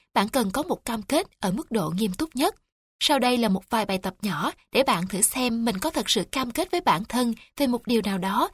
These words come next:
ở một mức độ nào đó hay không. Hãy thử nhớ lại một số cam kết, cùng cả cam kết thật sự và cam kết hời hợt mà bạn đã đưa ra trong quá khứ. Có những rào chắn nào xuất hiện sau những cam kết đó hay không? Cánh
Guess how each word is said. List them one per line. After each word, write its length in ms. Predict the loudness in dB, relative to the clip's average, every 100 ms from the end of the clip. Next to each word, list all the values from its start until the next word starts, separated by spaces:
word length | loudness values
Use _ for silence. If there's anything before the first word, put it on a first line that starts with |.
| _ 0
ở 120 | 0
một 260 | 0 -4
mức 180 | -4 -4
độ 140 | -4 -2
nào 140 | -4
đó 300 | -4 -4 -6
hay 180 | -4 -4
không. 300 | 0 0 -2 -8 _ _ _ _ _ -2
Hãy 120 | 0
thử 120 | 0
nhớ 220 | 0 0
lại 240 | 0 0 0
một 180 | 0
số 160 | -2 -2
cam 240 | -2 -4
kết, 260 | 0 0 0 -4 _ _
cùng 180 | 4 4
cả 200 | 2 -2
cam 240 | -2 -4
kết 140 | -4 -4
thật 180 | -4 0
sự 340 | 2 2 2 0
và 140 | -4
cam 220 | -2 -6 -2
kết 180 | -2
hời 200 | 0 0
hợt 240 | 2 0 -2 _ -6 2
mà 100 | 4
bạn 280 | 4 0
đã 100 | 0
đưa 160 | 0 2
ra 260 | 2 2 0
trong 180 | -2
quá 200 | -4 -4 0
khứ. 240 | 2 2 0 _ _ _ 2
Có 80 |
những 180 | 2 2
rào 240 | 2 2 0
chắn 240 | -4 -2
nào 220 | 2 2
xuất 200 | 0 -2
hiện 240 | 0 0 0
sau 200 | 0 0
những 160 | -2
cam 200 | -2 -6
kết 200 | -2 -2
đó 100 | 0
hay 200 | 0 0
không? 320 | 0 2 2 0 _ _ _ -4
Cánh 120 | -2